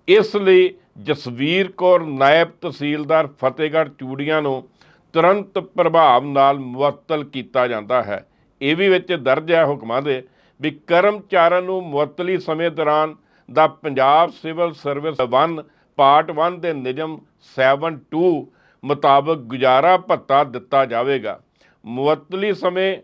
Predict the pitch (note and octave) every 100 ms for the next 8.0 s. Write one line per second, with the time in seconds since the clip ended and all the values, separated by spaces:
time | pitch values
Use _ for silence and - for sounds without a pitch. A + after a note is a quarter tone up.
0 | _ A#2+ A#2 C3+ C#3+ E3 D3+ - D3 E3
1 | E3 F3 D3 C#3+ A2+ A#2+ D3+ D#3+ E3+ E3+
2 | D3 B2 C#3+ D#3 D3+ B2+ D3 D3 D3+ D#3
3 | C#3+ B2+ A2+ _ _ _ _ - C3+ D#3
4 | F3+ F#3 F3+ D#3+ D#3 E3+ C3 G#2 D3 D3
5 | - F#3 F#3+ F#3+ C#3+ C#3+ C#3+ D#3 E3+ C3+
6 | _ B2+ C#3 D#3 F3+ F#3 F#3 F#3 D3 -
7 | D#3 C#3+ C#3+ C#3+ B2 A2+ B2+ D3 B2 A#2+